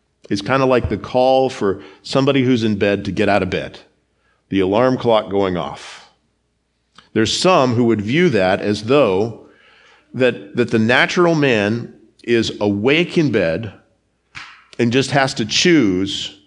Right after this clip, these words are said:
to get up rather than stay there. He could just as easily choose one or the other. Well, that system is called Pelagianism.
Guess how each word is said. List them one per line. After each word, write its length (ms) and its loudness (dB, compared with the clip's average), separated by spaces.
to 80 -4
get 240 2
up 260 -4
rather 300 0
than 180 -2
stay 320 -4
there. 280 -20
He 100 2
could 180 -2
just 280 0
as 120 -2
easily 420 2
choose 420 0
one 340 0
or 160 -2
the 160 0
other. 320 -4
Well, 120 2
that 200 2
system 520 0
is 180 -4
called 760 -2
Pelagianism. 1000 -2